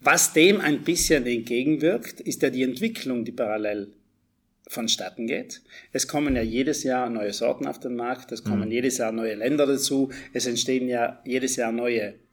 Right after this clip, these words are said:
Speaker 1: Fragen, es entstehen auch neue Netzwerke. Das heißt also, wir werden sicherlich noch jahrzehntelang Spaß haben. Ich vielleicht jetzt nicht, aber
Speaker 2: Ja,
Speaker 1: meine
Speaker 2: du,
Speaker 1: Nachfolger.
Speaker 2: ich, ich wollte jetzt hier nicht, äh, einen Antrag stellen, euch aufzulösen. Ich meine,
Speaker 1: Nein, nein,
Speaker 2: ich,
Speaker 1: nein.
Speaker 2: ich verstehe kommunikativ das,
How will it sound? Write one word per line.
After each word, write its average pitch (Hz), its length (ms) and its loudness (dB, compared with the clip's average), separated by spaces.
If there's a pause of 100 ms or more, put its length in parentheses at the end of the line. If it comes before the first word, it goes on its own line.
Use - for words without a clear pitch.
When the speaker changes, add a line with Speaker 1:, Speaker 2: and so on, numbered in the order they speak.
Speaker 1:
Fragen, 147 680 -2 (200)
es - 120 -8
entstehen 123 340 -2
auch 117 120 -4
neue 107 220 -6
Netzwerke. 156 640 4 (280)
Das 135 160 -2
heißt 151 220 8
also, 143 260 8 (380)
wir 156 300 10
werden 143 200 8
sicherlich 147 500 0
noch 120 380 -4 (120)
jahrzehntelang 120 680 0
Spaß 113 360 -4
haben. 143 160 0
Ich 127 120 -4
vielleicht 117 340 2
jetzt - 180 -6
nicht, 147 160 0
aber 120 380 2
Speaker 2:
Ja, 123 300 4
Speaker 1:
meine 131 220 6
Speaker 2:
du, 147 60 6
Speaker 1:
Nachfolger. 147 400 6
Speaker 2:
ich, 160 140 0
ich - 40 -2
wollte 143 220 4
jetzt 147 140 0
hier 139 120 2
nicht, 147 220 -2
äh, 131 80 2
einen 131 200 2
Antrag 131 360 0
stellen, 127 320 2
euch 110 140 0
aufzulösen. 107 580 2
Ich 104 80 -2
meine, 123 160 10
Speaker 1:
Nein, 294 80 12
nein, 370 120 12
Speaker 2:
ich, 262 40 10
Speaker 1:
nein. 139 100 4
Speaker 2:
ich - 60 -4
verstehe 147 480 8
kommunikativ 143 800 4
das, - 320 2